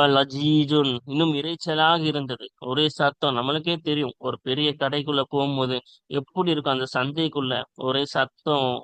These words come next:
கூச்சல், நெரிச்ச-, என்னது, இரைச்சலாக இருந்தது. வ நிசாஉன்,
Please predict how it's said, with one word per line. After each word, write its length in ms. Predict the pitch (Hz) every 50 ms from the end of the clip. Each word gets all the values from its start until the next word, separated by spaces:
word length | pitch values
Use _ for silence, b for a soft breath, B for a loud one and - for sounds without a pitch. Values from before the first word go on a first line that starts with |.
| - - _ _
கூச்சல், 540 | - 143 147 151 147 - - 139 131 127 123 123
நெரிச்ச-, 540 | 127 131 131 135 151 143 - - 156 131 120 117 127
என்னது, 360 | 135 143 147 151 151 135 127 117
இரைச்சலாக 600 | 120 131 151 156 - - 160 147 143 143 147 147
இருந்தது. 500 | 143 131 131 127 123 120 117 113 117 117 117 b b b b _ _
வ 120 | 156 160 175
நிசாஉன், 760 | 175 170 165 156 143 156 151 151 156 160 156 143 147 143 135